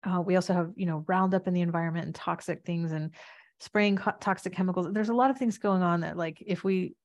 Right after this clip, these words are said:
oh, in yeah, other kind of medical treatments I'm thinking of that are, that are just experiments right now. And we, we don't know what it's gonna be like in twenty years or thirty years, how people are gonna feel from this.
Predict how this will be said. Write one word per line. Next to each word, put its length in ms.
oh, 360
in 300
yeah, 220
other 200
kind 160
of 60
medical 260
treatments 360
I'm 160
thinking 320
of 240
that 120
are, 180
that 100
are 80
just 180
experiments 800
right 160
now. 200
And 100
we, 140
we 140
don't 220
know 240
what 120
it's 120
gonna 180
be 120
like 400
in 160
twenty 300
years 220
or 60
thirty 300
years, 240
how 120
people 320
are 20
gonna 180
feel 240
from 200
this. 380